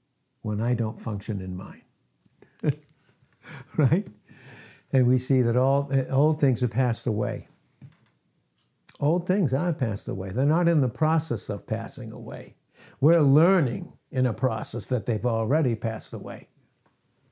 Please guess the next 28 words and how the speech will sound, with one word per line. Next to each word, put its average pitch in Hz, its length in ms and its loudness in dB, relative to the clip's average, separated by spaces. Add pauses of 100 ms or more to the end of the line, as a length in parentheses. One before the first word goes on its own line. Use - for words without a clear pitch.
(460)
In 120 160 -2
Second 131 340 2
Corinthians 117 400 0
five, 117 300 -4
verse 110 160 -4
seventeen, 110 480 -2 (180)
"Old 147 240 0
things 160 220 2
have 147 100 2
passed 156 280 0
away. 156 340 -6 (540)
Behold," 143 600 2 (160)
what 143 160 0
are 143 60 2
we 143 160 2
to 139 120 0
do? 120 220 0
Behold. 117 460 2
What's 123 160 -2
that 143 160 2
mean? 107 140 0
Take 107 240 -4
heed. 175 280 -4 (640)
"Behold, 127 520 -4 (1080)
all 180 340 2
things 131 560 -2
are" 123 160 0
what? 123 480 -4